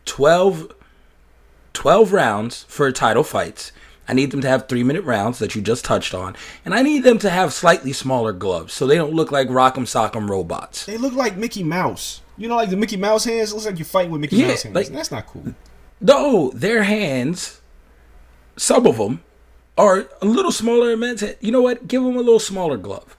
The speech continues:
Speaker 1: Can we go two ounces down? And then we'll see some excitement. Like, you can't blame the women fighting, 'cause there's talented women fighting. You can't blame them for the lack of interest and excitement around the sport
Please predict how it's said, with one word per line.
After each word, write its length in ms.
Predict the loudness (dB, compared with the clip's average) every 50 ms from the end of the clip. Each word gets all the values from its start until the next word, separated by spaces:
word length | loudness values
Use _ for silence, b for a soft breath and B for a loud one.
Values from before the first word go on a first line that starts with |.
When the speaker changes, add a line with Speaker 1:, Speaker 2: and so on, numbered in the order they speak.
| b b b b b b -2
Speaker 1:
Can 140 | 0 0
we 80 | 0 2
go 180 | 6 6 6 6
two 300 | 6 0 -2 0 0 2
ounces 340 | 2 0 0 0 -4 0
down? 380 | 2 4 4 4 2 -2 -4 -8 b b b b b b b b b b b _
And 200 | 0 2 2 6
then 260 | 6 6 8 8 6
we'll 120 | 2 2 2
see 180 | 0 -2 -2
some 180 | 2 2 0 0
excitement. 520 | 0 0 0 0 0 0 -2 -6 -10 -12 B B B B B B
Like, 300 | -4 -4 -4 -4 -8 B B B B B B B
you 140 | 0 0 2
can't 380 | 2 4 4 4 4 4 2 0
blame 280 | 2 2 2 2 2
the 80 | 2 2
women 380 | 0 0 -2 -2 -2 -2 -4
fighting, 580 | -6 -6 -6 -2 0 0 0 0 -2 -4 -4 -6
'cause 160 | -8 -6 4
there's 180 | 4 4 4 4
talented 500 | 0 -2 -2 0 0 -2 -2 -2 -2 -2
women 240 | -2 -2 -2 -2 -2
fighting. 500 | -2 -2 -2 0 0 0 -2 -4 -6 -12 b b b b b b b b
You 120 | -8 -8 -6
can't 380 | -4 2 4 4 4 4 2
blame 320 | 2 2 2 2 2 0 0
them 340 | -2 -2 -2 -2 -2 -4 -4
for 200 | -6 -4 -2 -2
the 100 | 0 2
lack 280 | 2 2 2 0 0
of 100 | -4 -6
interest 400 | -4 -6 -6 -2 -2 -4 -2 -2
and 100 | -4 -4
excitement 500 | -4 -4 -2 0 0 -2 -2 -6 -6 -4
around 260 | -2 -2 0 0 0
the 60 | -2 -2
sport 400 | -4 -2 4 4 4 4 2